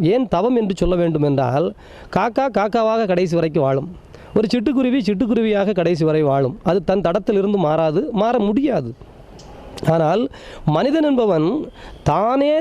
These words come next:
தனிதனாக மனிதனாக வாழ்ந்தால்தான் இறுதி வரை மனிதனாக வாழ முடியுமே தவிர, இல்லை என்றால் அவன் நிச்சயமாக தடம் மாறிவிட முடியும். எனவே, மனிதனாய் வாழ்தல் என்பது ஒரு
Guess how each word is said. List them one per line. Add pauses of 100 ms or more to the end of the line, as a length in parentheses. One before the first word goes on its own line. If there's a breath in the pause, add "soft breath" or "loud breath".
தனிதனாக
மனிதனாக
வாழ்ந்தால்தான்
இறுதி
வரை
மனிதனாக
வாழ
முடியுமே
தவிர, (280 loud breath)
இல்லை
என்றால் (200 loud breath)
அவன்
நிச்சயமாக
தடம்
மாறிவிட
முடியும். (500 loud breath)
எனவே,
மனிதனாய்
வாழ்தல்
என்பது
ஒரு